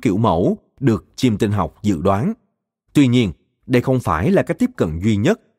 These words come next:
để kiểm tra độ chính xác của những lời chiêm tinh. Các nhà khoa học khác đã kiểm tra những tuyên bố được các nhà chiêm tinh riêng lẻ đưa ra. Một trong những ví dụ nổi bật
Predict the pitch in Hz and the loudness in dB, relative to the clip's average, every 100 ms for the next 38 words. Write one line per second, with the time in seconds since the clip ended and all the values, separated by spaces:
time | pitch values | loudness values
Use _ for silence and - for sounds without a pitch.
0 | - 160 160 147 127 175 165 143 90 78 | -2 0 2 0 -2 0 -2 0 -2 -4
1 | - 139 196 - 185 220 120 95 85 117 | -4 -2 -2 -2 -2 0 -2 -2 0 0
2 | 82 - 98 85 113 80 _ _ _ _ | 0 -2 -4 0 0 -2 _ _ _ _
3 | _ _ _ 254 269 160 - 180 131 - | _ _ _ -2 2 0 0 -2 -2 -2
4 | 190 247 - 107 - 107 139 139 117 107 | -2 0 0 -2 0 -2 0 0 2 2
5 | 104 92 110 131 131 110 113 139 208 131 | 0 -2 -2 0 0 2 0 0 2 0
6 | 139 - 113 90 80 127 107 123 110 92 | -2 -2 0 0 0 -2 0 0 -2 0
7 | 113 101 95 73 135 139 107 101 92 69 | 0 0 0 -2 0 0 2 0 -2 -4
8 | _ _ _ _ _ - 175 180 202 180 | _ _ _ _ _ 0 2 2 0 0
9 | 123 131 208 151 90 92 90 170 143 | 0 0 0 0 0 0 0 2 0